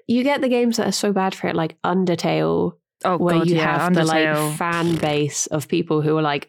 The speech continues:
Speaker 1: "I love this game. I want to watch it, but I'm gonna ruin it for everyone else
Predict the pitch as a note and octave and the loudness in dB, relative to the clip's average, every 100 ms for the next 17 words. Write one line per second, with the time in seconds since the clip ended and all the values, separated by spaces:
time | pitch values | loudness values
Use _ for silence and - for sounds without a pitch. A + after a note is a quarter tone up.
0 | - D4 C#4+ D4 A#3 E3+ - C#3+ E3 G3+ | -2 0 2 2 0 0 0 0 0 0
1 | G3+ _ - B3 G#3 F3 - A3+ B3+ - | -4 _ -2 0 0 0 0 0 -2 -2
2 | D#3+ A#2+ D#3+ D#3+ F3 F#3+ G3+ G3+ G3+ A3 | -4 -2 -2 -2 -2 0 2 2 0 2
3 | F#4 D4 E3+ - F3+ F#3 F#3+ F#3 A3 F3+ | 2 2 0 -2 -2 0 0 0 0 0
4 | F3 G3+ - | -2 -2 -8